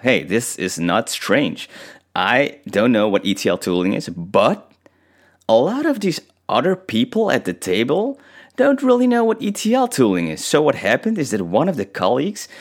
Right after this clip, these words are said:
started to, uh, explain what it is, but he was really insecure, and he said something like, Yeah, you know, we need E T L tooling because, uh, if the, uh, if we don't have proper E T L tooling, uh, we can't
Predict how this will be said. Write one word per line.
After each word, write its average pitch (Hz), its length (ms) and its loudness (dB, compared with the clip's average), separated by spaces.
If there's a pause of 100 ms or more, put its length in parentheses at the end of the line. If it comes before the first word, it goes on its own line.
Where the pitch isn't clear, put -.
(140)
started 165 540 0
to, 101 440 2
uh, 85 140 2
explain 123 460 2
what 113 140 6
it 95 100 2
is, 123 200 0
but 117 220 4
he 117 140 2
was 131 200 0
really 156 360 4
insecure, 160 440 2
and 110 140 4
he 110 80 -2
said 127 300 0
something 120 400 0
like, 117 260 2 (320)
Yeah, 151 220 4
you 143 160 6
know, 135 220 6 (100)
we 127 160 4
need 143 240 4
E 135 100 4
T 127 160 2
L 123 140 4
tooling 123 420 2
because, 110 480 0
uh, 95 260 2
if 101 140 0
the, 90 560 2
uh, - 160 -6
if 98 100 -4
we 117 60 0
don't 107 200 2
have 101 200 0
proper 110 260 0
E 107 80 0
T 104 160 0
L 95 120 4
tooling, 98 480 0
uh, 87 160 0
we 98 160 2
can't 101 420 -2